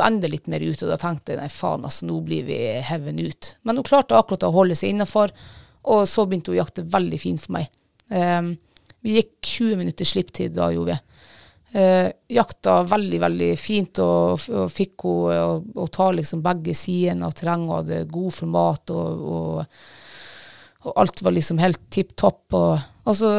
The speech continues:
eh, på slutten av slippet så står ma-, finner vi makken i stand, så jeg må rope og kloppe inn. Eh, kommer fram dit, og makken presenterer ikke fugl. Og så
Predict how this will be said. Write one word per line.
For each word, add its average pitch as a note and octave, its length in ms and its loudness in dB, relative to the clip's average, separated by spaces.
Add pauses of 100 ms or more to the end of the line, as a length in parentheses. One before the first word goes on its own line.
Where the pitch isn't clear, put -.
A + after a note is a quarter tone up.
eh, G3 260 2
på G#3 220 -2
slutten - 460 0
av E3 80 0
slippet F3+ 360 0
så F#3+ 400 6
står F3+ 240 0
ma-, F#3+ 200 2
finner F#3 500 -4
vi F#3+ 100 2
makken F#3+ 280 -2
i D#3+ 80 0
stand, G3 280 2
så F#3 120 -2
jeg F#3+ 80 2
må F#3+ 80 4
rope F3+ 240 0
og - 100 -6
kloppe E3 260 -2
inn. F2+ 140 -4 (1040)
Eh, F3+ 420 2 (560)
kommer G3 400 2
fram G#3 280 2
dit, G3+ 280 -2
og F3+ 440 2
makken F#3 520 -2
presenterer F3+ 400 0
ikke - 160 -10
fugl. F#3 360 -2 (560)
Og G3 80 -6
så G#3 100 -2